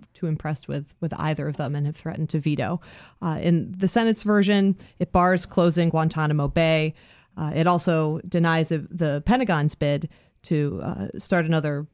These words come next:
base realignment, the brac, and closing some of the bases. The Pentagon says, "Hey, we've got enough areas and spots for training. Let's close them down." But actually, both bills, they, they want to, to bar that. Um, and it also mandates, the Senate version,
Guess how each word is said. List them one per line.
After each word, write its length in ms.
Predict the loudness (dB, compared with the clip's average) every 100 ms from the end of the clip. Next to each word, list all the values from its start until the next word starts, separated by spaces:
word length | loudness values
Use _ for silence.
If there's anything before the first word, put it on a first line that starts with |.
| _
base 260 | -2 0 -2
realignment, 580 | -2 0 0 -2 -4
the 140 | -6 -8
brac, 440 | -4 -4 -2 -4
and 120 | -4
closing 360 | -2 -2 0 -2
some 160 | -2 -4
of 40 |
the 80 | -4
bases. 520 | -4 -6 -6 -8 -8
The 40 |
Pentagon 380 | -4 -2 -2 -4
says, 140 | -4 -2
"Hey, 160 | 0
we've 160 | 0 0
got 180 | -2 0
enough 260 | 0 -2 -6 -20 _ _
areas 540 | -4 0 2 2 0 -2
and 120 | -6
spots 520 | -4 -4 -4 -8 -18
for 160 | -8 -4
training. 440 | -2 0 0 0
Let's 180 | -2 -6
close 280 | -6 -4 -4
them 100 | -2
down." 240 | -2 0
But 100 | -2 -6 -12 -12 -4
actually, 280 | -2 -2
both 280 | 0 0 0
bills, 380 | -2 -4 -6 -10 -18 _ _
they, 340 | 0 0 0 -4
they 140 | -4
want 200 | -2 -2
to, 140 | -4 -8 -14 -20 _ _
to 100 | -2
bar 260 | 0 0
that. 320 | 0 -4 -6 -10 _ _ _ 0
Um, 180 | 2 4
and 100 | 4
it 60 |
also 400 | 4 2 4 4
mandates, 480 | 4 4 4 2 -2
the 80 | -4
Senate 320 | 0 2 0
version, 400 | -2 0 0 -2